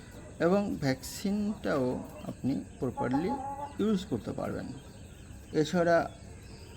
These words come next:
অন্যান্য যে আমাদের মিনারেলস দিতে হয়,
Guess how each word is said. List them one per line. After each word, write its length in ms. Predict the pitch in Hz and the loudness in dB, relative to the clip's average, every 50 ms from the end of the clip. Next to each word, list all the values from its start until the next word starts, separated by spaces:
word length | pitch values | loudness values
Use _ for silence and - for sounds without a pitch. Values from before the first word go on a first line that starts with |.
| - - - - - - | -14 -16 -16 -16 -4 4
অন্যান্য 480 | 151 151 156 160 160 156 156 151 151 143 | 6 8 8 10 10 10 10 10 8 8
যে 100 | 143 151 | 8 8
আমাদের 360 | 143 139 139 135 139 139 135 139 - - - - - - - - - - - - - - | 8 10 8 8 8 6 4 2 -4 -10 -14 -14 -14 -14 -14 -12 -12 -12 -12 -10 0 6
মিনারেলস 600 | 120 123 131 131 131 127 127 131 127 123 123 - - - | 8 10 10 10 10 8 6 4 0 0 -4 -8 -10 -4
দিতে 240 | - 123 117 - 107 | -4 -4 -2 -2 -4
হয়, 320 | 101 - 113 107 107 117 | -4 -2 -2 -2 -4 -4